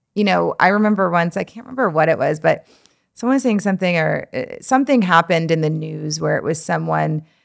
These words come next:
maybe something around, like, you know, a police officer, you know, killing an unarmed black man. I don't remember what it is. And someone is just like,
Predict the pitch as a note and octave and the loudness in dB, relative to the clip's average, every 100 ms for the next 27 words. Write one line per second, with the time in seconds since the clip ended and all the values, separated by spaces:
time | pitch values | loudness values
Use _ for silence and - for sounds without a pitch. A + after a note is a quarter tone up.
0 | _ _ _ _ G3 G3 G3 G3 G3+ F#3+ | _ _ _ _ 0 2 0 -2 0 0
1 | F3 F3 F3 E3 D#3+ _ E3 F3 D#3 C#3+ | 2 2 4 0 -2 _ -8 -6 -4 -8
2 | - _ _ _ _ _ _ - F3+ _ | -12 _ _ _ _ _ _ -12 -12 _
3 | _ - F#3+ E3 E3+ E3+ F3 D#3+ F#3+ E3 | _ -8 -6 -4 -4 0 -2 -2 -4 -4
4 | E3+ - _ _ - _ F3+ D#3 D#3 - | -6 -10 _ _ -20 _ -6 -6 -6 -6
5 | F3 E3 D#3+ D3 D#3 D#3 D#3 E3 E3 F3 | -2 -2 -2 -2 -2 -2 0 0 0 0
6 | F#3+ A#3+ A#3 F#3+ F#3 F3+ F3+ G3+ G3+ G3 | 2 2 0 2 2 2 0 0 0 -2
7 | F3+ F#3 F3+ | -2 -2 -4